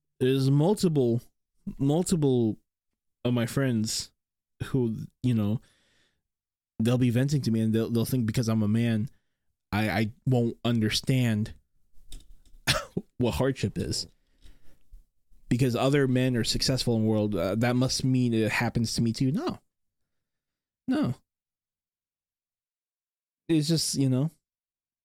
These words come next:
I don't, <laughs> I don't see,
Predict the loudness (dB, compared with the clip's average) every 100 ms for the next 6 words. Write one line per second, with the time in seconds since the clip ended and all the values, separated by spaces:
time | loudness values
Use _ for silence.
0 | _ _ _ _ _ _ _ _ _ -2
1 | 2 2 0 -4 -4 0 2 2 0 -4
2 | -6 _ 0 2 0 -4 -4 0 2 4
3 | 2